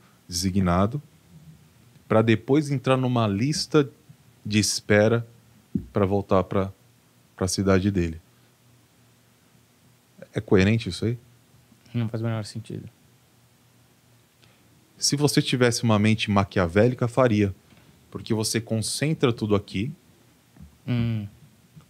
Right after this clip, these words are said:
Speaker 1: Os só oficiais, na sua grande maioria, dão aula no CEFAP. A hora-aula é embutida no salário, até quando você se aposenta. E isso vira mais uma máquina de fazer dinheiro.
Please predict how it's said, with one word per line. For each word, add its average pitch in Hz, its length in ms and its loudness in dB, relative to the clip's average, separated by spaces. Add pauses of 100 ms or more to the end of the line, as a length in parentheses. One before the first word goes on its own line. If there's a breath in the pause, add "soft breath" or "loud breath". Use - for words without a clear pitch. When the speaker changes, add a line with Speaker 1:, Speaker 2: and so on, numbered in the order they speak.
(140)
Speaker 1:
Os 110 220 -4
só 175 540 0
oficiais, 107 680 0
na 98 80 -4
sua 104 240 0
grande 113 320 2
maioria, 101 400 4
dão 95 220 0
aula 92 180 2
no 87 80 -2
CEFAP. 101 580 -6 (2500 soft breath)
A 117 120 2
hora-aula 107 880 6
é 107 120 2
embutida 127 880 2
no 120 120 2
salário, 110 680 4 (100)
até 131 320 0
quando 139 240 -2
você 110 300 -2
se - 140 -2
aposenta. 107 640 0 (720)
E 110 240 0
isso 117 220 -2
vira 110 200 0
mais 107 240 0
uma 117 140 2
máquina 101 400 0
de 95 100 -6
fazer 101 280 2
dinheiro. 92 440 0